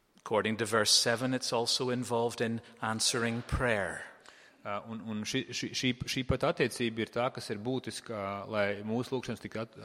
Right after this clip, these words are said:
Speaker 2: atbildētas.
Speaker 1: And it's all relational. It's all about being attached to Christ.
Speaker 2: Un tas, un tas kārtējo reizi, ā, uzsver un atzīmē,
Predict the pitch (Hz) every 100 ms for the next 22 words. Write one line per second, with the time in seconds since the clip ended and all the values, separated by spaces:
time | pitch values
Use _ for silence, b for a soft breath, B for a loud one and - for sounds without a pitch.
0 | 110 110 92 87 - - - B B B
1 | B - 156 151 - 170 175 180 151 -
2 | 139 139 143 151 160 - 147 117 98 107
3 | - - 170 139 156 160 - 135 127 120
4 | 113 - - 120 117 117 - B - -
5 | - - 120 - - - B B - -
6 | - - 104 85 - - - - - B
7 | B B B - 107 - 123 113 107 117
8 | - 160 - 110 110 131 120 113 107 104
9 | 87 - - 180 - 143 117 110 113 139
10 | 123 107 101